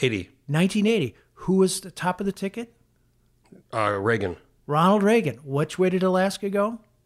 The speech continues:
Speaker 1: Republican.
Speaker 2: And that makes Frank Murkowski living proof that it's better to be lucky than good.
Speaker 1: Mm-hmm.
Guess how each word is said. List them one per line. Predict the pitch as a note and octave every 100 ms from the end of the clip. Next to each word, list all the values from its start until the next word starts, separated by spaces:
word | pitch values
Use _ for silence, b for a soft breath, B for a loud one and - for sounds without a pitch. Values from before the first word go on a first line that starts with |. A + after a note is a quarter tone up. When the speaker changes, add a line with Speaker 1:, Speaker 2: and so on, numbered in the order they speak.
| _ _ _
Speaker 1:
Republican. | G#2 A#2 G#2 F#2 E2+ - _ _ _ -
Speaker 2:
And | E3 D3 D3 _ _ _ _ _
that | D#3 F3 F#3+
makes | E3 C#3+
Frank | - - - E3 F#3+
Murkowski | F#3+ - E3+ F3+ - C3+ C#3 -
living | C#3+ E3+ F#3
proof | E3+ F3+ F3 -
that | C3+
it's | -
better | D3 D3+
to | D3
be | D3+
lucky | C#3 C#3+ E3
than | D#3 E3
good. | F#3 D3
Speaker 1:
Mm-hmm. | G#2+ A2+